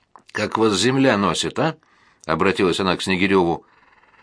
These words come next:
"А ещё почтенный человек называется, писатель". Тут Сашенька почувствовал, что пора вмешаться, и решительно выступил вперёд.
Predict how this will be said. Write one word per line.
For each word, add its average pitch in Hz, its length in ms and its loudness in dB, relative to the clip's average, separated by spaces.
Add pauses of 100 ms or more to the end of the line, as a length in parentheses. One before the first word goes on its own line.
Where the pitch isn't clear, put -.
"А 85 100 -2
ещё 104 300 2
почтенный 104 680 -2
человек 95 540 0
называется, 85 680 -2 (240)
писатель". 107 640 0 (1120)
Тут 92 200 -2
Сашенька 101 480 -2
почувствовал, 104 600 -4
что 95 160 -8
пора 92 220 2
вмешаться, 120 680 -2 (280)
и 95 60 -2
решительно 123 520 0
выступил 135 480 -2
вперёд. 135 440 0